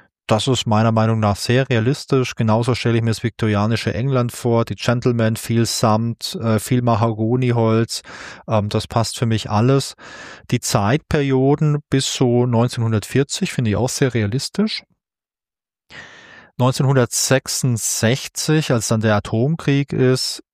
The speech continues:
ich glaube, so hat man sich das schon irgendwie vorgestellt,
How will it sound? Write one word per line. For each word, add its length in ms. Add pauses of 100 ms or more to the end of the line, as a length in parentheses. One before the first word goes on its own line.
(440)
ich 220
glaube, 400
so 220
hat 180
man 140
sich 180
das 180
schon 300
irgendwie 400
vorgestellt, 960